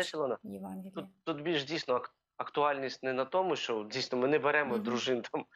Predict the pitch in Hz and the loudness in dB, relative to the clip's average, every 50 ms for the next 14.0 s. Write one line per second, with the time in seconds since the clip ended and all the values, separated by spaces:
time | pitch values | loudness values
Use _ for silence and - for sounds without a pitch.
0 | - - - - 113 127 127 127 - - - 170 - - 120 113 - - 120 120 | -18 -16 -12 -6 -2 0 0 0 2 0 0 0 0 0 -2 -2 -2 0 0 2
1 | 120 123 127 127 120 123 - - - _ _ _ - 147 143 - 117 117 - - | 2 4 2 2 2 -2 -6 -14 -20 _ _ _ -4 -2 0 0 -2 -2 0 -2
2 | 131 127 127 - - 123 120 - - - - - _ - - - _ _ _ _ | -2 -2 -2 -2 -4 -6 -6 -6 -8 -10 -12 -12 _ -20 -20 -20 _ _ _ _
3 | _ - 123 127 120 117 123 120 147 160 156 - 135 117 - 127 117 120 117 - | _ -2 0 2 4 4 4 4 4 2 2 0 -2 -2 -2 -2 -2 -2 -2 -2
4 | 143 139 123 - - 113 104 - 110 101 - - 120 117 117 113 101 - - - | 0 0 -2 -2 -2 -2 -2 -2 -6 -6 -2 0 2 4 4 2 0 -2 -6 -6
5 | 113 110 110 110 - _ - - - - - _ _ 110 110 107 104 - - 117 | -4 -4 -4 -6 -8 _ -16 -16 -16 -18 -20 _ _ -2 0 0 0 -2 -4 -4
6 | - - 117 110 117 127 120 - - 120 107 101 110 107 110 107 98 110 123 123 | 0 0 0 0 0 -2 -4 0 0 0 0 0 0 0 0 0 0 0 2 2
7 | 107 - - _ _ _ _ _ _ _ - - - 110 107 104 101 92 - - | 2 0 -4 _ _ _ _ _ _ _ -8 -6 -4 -2 -2 -2 -2 -4 -8 -10
8 | _ _ - 113 117 117 117 143 151 151 - 113 101 95 - 104 101 - 139 147 | _ _ -2 0 0 2 2 0 0 0 -2 -4 -4 -4 -6 -6 -4 0 2 2
9 | 143 - 143 120 - - - - - - 110 107 131 160 170 - - 127 117 110 | 2 2 0 0 -2 -6 -10 -12 -14 -14 -8 -4 -2 -2 -2 0 0 0 0 2
10 | 110 120 123 113 - - - 117 113 123 131 135 131 - - - _ _ 110 107 | 2 2 2 0 -2 -2 0 2 2 2 2 0 -4 -10 -14 -18 _ _ -8 -2
11 | 104 104 107 - 127 110 113 110 110 123 120 117 117 113 - - 104 107 104 98 | -2 -2 -2 -2 -4 -6 -6 -4 -4 -2 -2 -2 -4 -4 -4 -4 -2 -2 -2 -2
12 | 98 113 - - - - 117 - - - - - _ _ _ - 104 101 104 104 | -2 -4 -6 -4 -4 -6 -6 -6 -10 -14 -16 -18 _ _ _ -10 -8 -6 -6 -4
13 | 104 101 101 98 95 95 87 - - - - - _ _ - 110 110 107 107 101 | -4 -4 -4 -4 -4 -6 -8 -10 -12 -14 -14 -16 _ _ -2 0 0 0 -2 -6